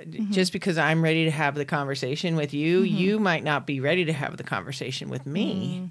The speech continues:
Speaker 2: right? And so we both need to be able to have a conversation, and sometimes you're not available for that.
Speaker 1: Mm-hmm.
Speaker 2: The other person's not available for that. And then it feels like a double, like you came to make amends,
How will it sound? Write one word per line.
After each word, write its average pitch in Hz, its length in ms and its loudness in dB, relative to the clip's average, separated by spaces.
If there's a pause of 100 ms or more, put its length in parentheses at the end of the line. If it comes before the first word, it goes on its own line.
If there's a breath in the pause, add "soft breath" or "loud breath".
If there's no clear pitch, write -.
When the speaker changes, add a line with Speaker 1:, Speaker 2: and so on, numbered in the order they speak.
(140)
Speaker 2:
right? 170 320 0
And 165 240 0
so 160 500 2 (360 loud breath)
we 151 140 -4
both 180 260 2
need 170 200 0
to 165 80 0
be 143 200 -4
able 147 240 -4
to 170 140 -10
have 139 340 -2
a 139 40 -6
conversation, 139 1040 -6
and 165 420 0 (260 soft breath)
sometimes 190 680 -2
you're 170 260 -4 (500)
not 185 200 -2
available 185 420 0
for - 160 -8
that. - 320 -2
Speaker 1:
Mm-hmm. 180 200 -4 (760)
Speaker 2:
The 170 140 -4
other 147 180 0
person's 175 460 -4
not 131 200 -2
available 113 440 -6
for - 100 -8
that. 131 260 -2
And 151 80 0
then 180 200 4
it 180 120 2
feels 160 320 0
like 156 280 2
a 143 100 2
double, 170 580 2
like 143 220 0
you 151 80 -6
came 185 440 0
to 185 100 -6
make 175 180 -2
amends, 165 760 0